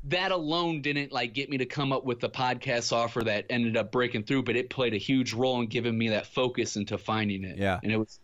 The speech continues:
Speaker 1: it was crazy, man.
Speaker 2: Does that ever trip you out that one of the best le-, lessons in your life came from one of the darkest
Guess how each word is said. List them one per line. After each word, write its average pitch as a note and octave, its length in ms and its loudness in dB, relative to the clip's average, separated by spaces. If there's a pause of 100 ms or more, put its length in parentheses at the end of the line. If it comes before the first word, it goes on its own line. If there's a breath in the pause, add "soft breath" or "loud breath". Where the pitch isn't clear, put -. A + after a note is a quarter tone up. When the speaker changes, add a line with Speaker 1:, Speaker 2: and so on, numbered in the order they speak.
Speaker 1:
it A2+ 80 0
was G#2 120 2
crazy, G#2+ 320 0
man. F#2+ 300 -2
Speaker 2:
Does B2 160 -2
that F3+ 140 4
ever F3+ 180 2
trip - 300 0
you G2 120 0
out G#2 400 2
that G2+ 560 0 (720)
one A2 300 2
of G2 160 0
the A2 200 0
best G#2+ 440 0
le-, G2 300 0
lessons A2+ 640 -2 (120)
in G#2+ 160 0
your F#2+ 100 2
life F#2+ 400 0
came G2+ 340 2
from F2+ 340 0
one F#2 200 0
of E2+ 120 -2
the F2+ 240 -2 (160)
darkest F#2 640 0